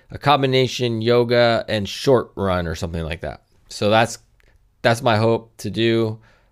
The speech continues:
Um, and I'm gonna do that ev-, every week for four weeks, basically thirty days working out. Um, and I'm not eating sugar, and I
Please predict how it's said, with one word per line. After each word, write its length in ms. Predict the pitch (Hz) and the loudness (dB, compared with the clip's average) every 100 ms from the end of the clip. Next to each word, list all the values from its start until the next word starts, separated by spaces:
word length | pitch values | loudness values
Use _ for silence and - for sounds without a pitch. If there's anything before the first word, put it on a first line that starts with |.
| - | -8
Um, 320 | 92 98 92 - | -4 -2 -4 -4
and 140 | 101 | -2
I'm 60 | 101 | 0
gonna 80 | 95 | 0
do 120 | 110 | 2
that 220 | 101 - | 2 2
ev-, 300 | 110 113 104 _ _ - | 0 0 -4 _ _ -4
every 280 | 110 117 117 | -2 2 2
week 280 | 110 110 - | 2 0 -2
for 160 | 101 | -8
four 260 | - 117 104 | -2 2 2
weeks, 180 | 98 - | 0 0
basically 380 | 98 90 110 98 | -4 -4 -4 -4
thirty 300 | 95 110 110 | -2 -4 -2
days 360 | 98 101 95 - | -2 -2 -4 -6
working 380 | 101 98 98 | -8 -6 -8
out. 300 | 92 92 - _ _ _ _ | -6 -8 -10 _ _ _ _
Um, 360 | 85 90 85 82 | -4 -2 -2 -4
and 120 | 98 95 | 0 0
I'm 120 | 101 | 2
not 200 | 110 123 | 2 4
eating 260 | 113 110 | 4 2
sugar, 500 | 101 - 143 147 143 - | 0 0 2 4 2 0
and 180 | 101 101 | 0 2
I 380 | 98 92 90 | 0 -2 -6